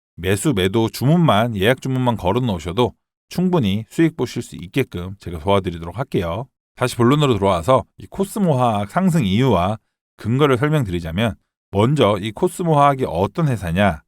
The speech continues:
이 코스모화학은 코스피 백팔십칠 위로요, 시총 일 조 이천구백억 원의 중견기업입니다. 이 천구백육십팔 년에 설립됐고요. 이 국내에서 이산화탄소를 생산하는 유일한 회사고요. 이 황산 코발트를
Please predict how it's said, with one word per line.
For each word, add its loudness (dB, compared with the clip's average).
이 -10
코스모화학은 2
코스피 0
백팔십칠 -6
위로요, 0
시총 -2
일 -2
조 -2
이천구백억 -2
원의 -6
중견기업입니다. -4
이 -8
천구백육십팔 0
년에 4
설립됐고요. -2
이 -12
국내에서 0
이산화탄소를 0
생산하는 0
유일한 2
회사고요. -6
이 -8
황산 2
코발트를 2